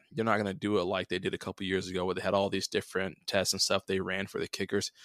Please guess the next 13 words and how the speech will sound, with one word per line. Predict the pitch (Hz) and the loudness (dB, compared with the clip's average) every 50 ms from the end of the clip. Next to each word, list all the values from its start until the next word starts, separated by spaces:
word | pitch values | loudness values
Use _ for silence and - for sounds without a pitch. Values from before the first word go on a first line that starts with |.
| - - - - _ - | -20 -20 -20 -20 _ -4
They're | - 110 | -2 0
just | 110 107 | 2 4
gonna | - 123 117 107 | 4 4 2 2
kinda | - 127 113 104 | 2 2 4 4
let | 104 101 | 4 4
it | 98 - - | 4 2 -2
play | - - - 107 101 98 101 | -2 0 2 4 4 6 6
out | 104 104 - - | 6 4 4 0
how | - - 98 98 101 | 0 -2 0 0 0
it, | 101 98 - _ _ | 0 -2 -4 _ _
how | - - 98 95 95 95 | -6 -2 0 0 2 0
it | 92 95 | -2 -4
does, | - - 92 90 67 57 - - - | -2 0 0 2 0 0 -2 -4 -6